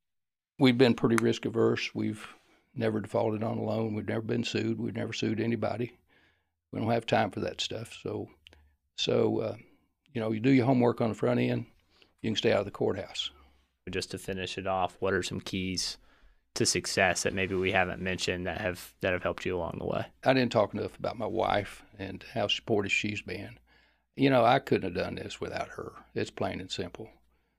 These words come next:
Speaker 1: She worked as a nurse. We had twin daughters when I didn't have a job in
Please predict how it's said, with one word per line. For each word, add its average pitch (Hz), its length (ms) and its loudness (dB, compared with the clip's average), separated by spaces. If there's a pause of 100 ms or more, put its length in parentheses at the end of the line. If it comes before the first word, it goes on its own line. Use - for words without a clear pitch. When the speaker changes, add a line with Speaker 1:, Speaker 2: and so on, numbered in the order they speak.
(100)
Speaker 1:
She 113 180 0
worked 104 380 2
as 90 80 -8
a 87 60 -4
nurse. 101 640 0 (280)
We 101 160 -4
had - 220 -4
twin 101 340 -4
daughters 98 480 2 (400)
when 95 140 -6
I 107 100 0
didn't 95 220 -2
have 98 180 -2
a 92 60 -8
job 101 440 2
in 95 220 -6